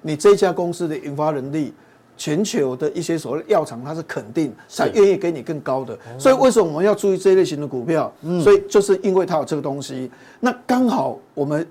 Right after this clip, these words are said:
Speaker 1: 介入的话，是因为哦，它这个，这个，这个补件，那F D A的意思说补件一个月内之内要给，给答复。
Speaker 2: 嗯。
Speaker 1: 所以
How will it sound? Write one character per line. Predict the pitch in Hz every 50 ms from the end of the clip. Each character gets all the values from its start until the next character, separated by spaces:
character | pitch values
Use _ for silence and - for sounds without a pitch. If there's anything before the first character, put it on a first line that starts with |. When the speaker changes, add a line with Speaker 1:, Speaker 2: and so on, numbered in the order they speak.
| _ _ _ _ _ _ _
Speaker 1:
介 | - 233 214
入 | 202 202 185 160
的 | 156
话， | 165 165 151
是 | - - -
因 | - 196 180
为 | 180 180 160 139
哦， | 135 104 87 - _ _ _ _ _ _
它 | - 185 185 190 190 190 - - _ _ _ - -
这 | - 190
个， | 170 180 156
这 | 147 - 180
个， | 165 170 156 143 131
这 | - 180
个 | 170 170 156 147 135 - - _
补 | - 160 127
件， | 113 - 202 170 123 - - - - - _
那 | - 185 185 175 -
F | - 208 175
D | - - 202 190 190
A | 185
的 | 165 -
意 | - 180
思 | 151 -
说 | 156 170 165
补 | 165 - 139 127
件 | 120 180 175 160 123 - _ _ _ -
一 | -
个 | - 143
月 | 139 165 170 156
内 | 156 151
之 | 151 - 156
内 | 151 156 151 - -
要 | 160 151 131 120 - _ _ _ _ _ _ _ _ _ _ _
给， | - 139 113 98 - _ _ _
给 | - 139 120 120 120 - - -
答 | - 151 123 135
复。 | 143 - 185 147 104 - -
Speaker 2:
嗯。 | 180 165 156 117 92
Speaker 1:
所 | - - 220
以 | 190